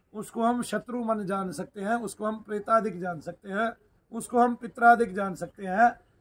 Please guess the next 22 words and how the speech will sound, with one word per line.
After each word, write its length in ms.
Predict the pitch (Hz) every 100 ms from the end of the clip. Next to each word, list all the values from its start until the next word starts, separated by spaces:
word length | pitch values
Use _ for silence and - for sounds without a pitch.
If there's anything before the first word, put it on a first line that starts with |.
| _
जो 140 | 180 233
व्यग्र 400 | 180 240 214 247
होके 320 | 233 - 240
मरा 260 | 220 220
है, 220 | 208 214 240
जो 120 | 233
व्याकुल 440 | 214 226 226 254
होके 220 | 226 220
मरा 280 | 214 208 208
है, 60 | 233
जो 100 | 220
बेचैन 480 | 196 208 240 247 247
होके 220 | 233 226
मरा 220 | 214 202
है, 100 | 160 _ _ - -
जिसको 300 | 175 - 247
संसार 480 | 240 233 180 226 233
के 120 | 220
पदार्थों 480 | 240 202 220 214 214
की 140 | 170
इच्छा 280 | 208 - 220
थी, 320 | 175 262 269